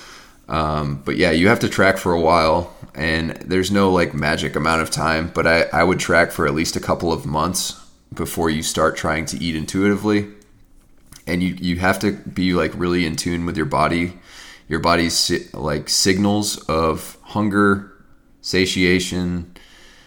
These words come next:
how you feel after you eat certain things. Does it give you, like, an energy crash? Does it mess with your blood sugar?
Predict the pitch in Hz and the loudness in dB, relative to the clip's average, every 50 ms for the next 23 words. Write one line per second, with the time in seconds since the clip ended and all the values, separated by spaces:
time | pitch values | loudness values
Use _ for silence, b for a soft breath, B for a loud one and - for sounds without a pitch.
0 | B B B B B - - 101 101 98 95 98 - 95 95 95 92 92 90 90 | B B B B B 0 4 4 6 6 4 2 2 2 4 4 6 4 4 2
1 | 90 - 87 85 82 82 90 87 - - 92 90 85 78 - 87 87 87 85 85 | 0 -2 -2 0 0 0 0 -2 0 0 2 2 0 0 -2 -2 -2 0 0 -2
2 | 87 85 - 82 78 - 76 - - 85 82 85 80 82 82 80 76 78 71 - | -2 -4 -4 -6 -6 -6 -6 -2 -2 -2 -2 -2 0 0 0 0 -2 -4 -4 -4
3 | 80 87 85 85 - 87 82 - - 85 82 85 85 85 82 - - 80 82 82 | -2 -2 -2 -2 -2 -2 -2 -2 0 0 2 2 2 2 0 -4 -6 -6 -4 -4
4 | - - 78 82 78 - - 85 - 76 73 69 80 82 80 76 - - 82 80 | -4 -4 -4 -4 -4 -4 -4 -4 -4 -4 -4 0 0 0 0 0 -2 -4 -2 0
5 | 87 82 80 80 - | 0 0 0 -2 -4